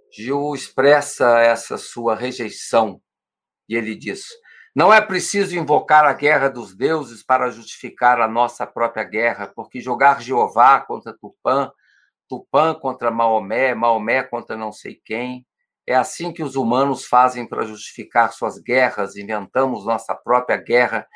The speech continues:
inventamos os nomes dos deuses e, e depois atribuímos a eles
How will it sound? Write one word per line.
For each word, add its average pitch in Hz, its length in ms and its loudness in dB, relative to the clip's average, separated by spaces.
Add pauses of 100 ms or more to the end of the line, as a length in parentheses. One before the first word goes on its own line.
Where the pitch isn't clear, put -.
(440)
inventamos 117 680 -2
os 104 200 -10
nomes 113 340 -2
dos 98 240 -10
deuses 110 520 2
e, 107 320 -10
e 104 40 -6
depois 117 380 0
atribuímos 113 640 -4
a 104 140 4
eles 117 540 -2